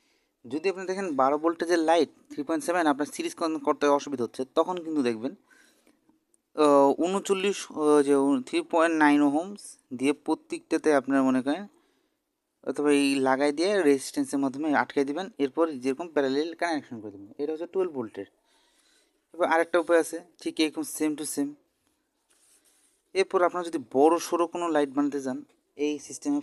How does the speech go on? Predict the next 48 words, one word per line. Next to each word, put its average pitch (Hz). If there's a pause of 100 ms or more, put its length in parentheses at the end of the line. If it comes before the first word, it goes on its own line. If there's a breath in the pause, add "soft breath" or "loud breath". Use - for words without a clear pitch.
ফলো 131
করতে 135
পারেন 135
প্যাটার্নটা, 135
এটা 139
অনলাইনে 131
অ্যাভেলেবল 127
আছে, 127
আপনারা 127
অনলাইন 123
থেকে 127 (120)
ঠিক 135
মতো 131
দেখতে 120
পারবেন। 120 (960 loud breath)
তবে 170
এখানে 170
স-, -
এই 139 (260)
আপনারা 175
একজন 165
বলছিলেন 160
যে, 240 (280)
"ভাই, 143
একশো 135
ওহম 151
লাগাইলে 139
অসুবিধা 123
হয়, 131
লাইটটা 123
আল-, 120
ব্রাইটনেস 120
ভালো 117
দেয় 113
না।" 139 (340 loud breath)
তো 143
ভাই 156
বলতে 143
পারবো 156
যে 135
এইগুলো 143
আপনারা 147
মনে 147
করেন 151
আলাদা 139
করে 143
লাগাই 135
দিবেন, 139